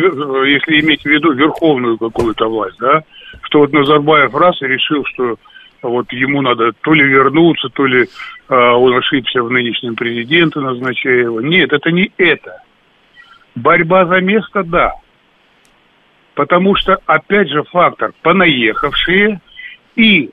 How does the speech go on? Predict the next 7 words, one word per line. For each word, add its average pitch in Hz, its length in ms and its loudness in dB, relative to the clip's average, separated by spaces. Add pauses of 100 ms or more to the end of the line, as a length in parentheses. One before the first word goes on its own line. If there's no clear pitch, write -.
много-много 202 1300 4
казахов, 175 720 0
вернувшиеся 160 920 0
из 156 220 -2
России, 160 540 0
которые 156 460 0
сюда, 156 400 2